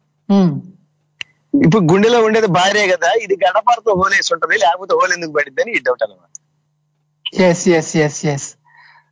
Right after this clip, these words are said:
Speaker 2: ఆ.
Speaker 1: అసలు మీకు ఇలాంటి జోకులు ఎలా వస్తాయండి? అది కూడా చెప్పండి. మరి ఏంటి సీక్రెట్? ఎలా మీరు క్రియేట్ చేస్తారు ఇలాంటి జోకులన్నీ?
Speaker 2: ఏందో మరి ఎందుకు వస్తాయో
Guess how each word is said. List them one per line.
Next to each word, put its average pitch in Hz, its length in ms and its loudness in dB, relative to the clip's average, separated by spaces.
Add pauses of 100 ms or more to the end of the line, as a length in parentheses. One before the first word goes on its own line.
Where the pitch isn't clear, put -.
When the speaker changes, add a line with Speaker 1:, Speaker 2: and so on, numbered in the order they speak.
(140)
Speaker 2:
ఆ. - 20 2
Speaker 1:
అసలు 220 300 2
మీకు 233 160 2
ఇలాంటి 233 300 -2
జోకులు 262 320 2
ఎలా 240 180 2
వస్తాయండి? 262 600 2
అది 208 200 0
కూడా 262 160 0
చెప్పండి. 220 340 0
మరి 196 140 2
ఏంటి 233 240 2
సీక్రెట్? 208 460 0
ఎలా 202 240 2
మీరు 233 160 2
క్రియేట్ 214 380 0
చేస్తారు 202 340 0
ఇలాంటి 185 280 2
జోకులన్నీ? 175 500 0 (2000)
Speaker 2:
ఏందో 104 600 0
మరి 113 160 0
ఎందుకు 107 220 0
వస్తాయో 110 400 -2